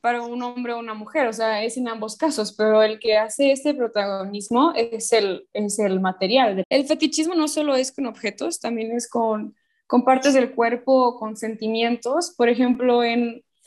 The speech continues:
en la película del hi-, Hilo Fantasma, el protagonista tiene un fetiche sobre la muerte y, y esto es algo que le afecta en su vida diaria porque, pues, ya es como un problema más psicológico y hay fetiches más leves que sería como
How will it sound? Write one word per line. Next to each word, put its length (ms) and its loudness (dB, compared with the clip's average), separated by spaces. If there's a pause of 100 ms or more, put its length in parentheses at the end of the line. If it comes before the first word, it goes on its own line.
(180)
en 100 2
la 120 2
película 520 0
del 240 0
hi-, 240 -4
Hilo 180 -2
Fantasma, 640 -4 (320)
el 160 0
protagonista 760 0
tiene 220 -6
un 80 -8
fetiche 440 -8
sobre 260 -4
la 140 -10
muerte 420 -4
y, 520 -2 (260)
y 220 6
esto 400 6
es 120 4
algo 200 4
que 100 -6
le 60 0
afecta 320 -8
en 80 -4
su 140 -8
vida 180 0
diaria 400 0
porque, 320 -6
pues, 120 2
ya 100 6
es 80 -2
como 240 6
un 120 0
problema 360 2
más 200 -8
psicológico 800 -2
y 120 4
hay 100 4
fetiches 560 -2
más 260 -6
leves 720 -2 (580)
que 100 2
sería 360 4
como 260 -6